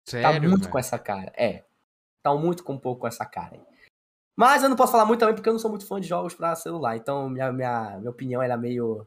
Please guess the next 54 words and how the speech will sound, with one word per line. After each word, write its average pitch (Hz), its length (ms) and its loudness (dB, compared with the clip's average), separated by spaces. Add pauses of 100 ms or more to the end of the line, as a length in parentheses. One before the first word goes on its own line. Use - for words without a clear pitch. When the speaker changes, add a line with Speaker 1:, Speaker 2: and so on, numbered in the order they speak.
Speaker 1:
<laughs> - 100 -20
É, 143 460 -2
eu 170 60 -2
entendo, 127 340 -6
eu 123 60 -4
entendo. 120 320 -8
Eu 143 60 -4
também 185 200 -2
não 202 80 0
Speaker 2:
É. 190 40 -2
Speaker 1:
jogo 185 220 -2
muito, 170 400 -4 (280)
eu 135 120 -2
não 147 300 -6
domino 165 400 -4
zero, 160 460 -2
assim, 156 240 -10
pra 147 120 -6
jogar 139 240 -4
em 131 60 -6
touch. 139 520 -6 (440)
É, 123 440 0
mas 170 260 -2
eu 196 60 0
acho 214 200 -4
que, 240 340 -10
se 151 180 -6
eles 214 120 -2
estiverem 202 300 -2
pensando 180 260 -4
nessa 165 220 -4
linha 156 140 -6
de 151 40 -4
raciocínio, 147 480 -8
eu 170 40 -4
acho 180 180 -8
que 214 80 -6
é, 208 180 -6 (380)
é 160 80 -8
meio 185 160 0
paia, 214 200 0
porque 156 220 -4
são 170 180 -4
públicos 185 400 -6
diferentes, 190 520 -6
né? 110 240 -8 (460)
Ge-, 147 100 -2
Speaker 2:
Total. 110 280 2
Speaker 1:
ge-, 170 160 -2
geralmente, 180 640 -2
quem 226 200 -2
joga 160 220 0
no 139 60 -4
celular, 127 640 -4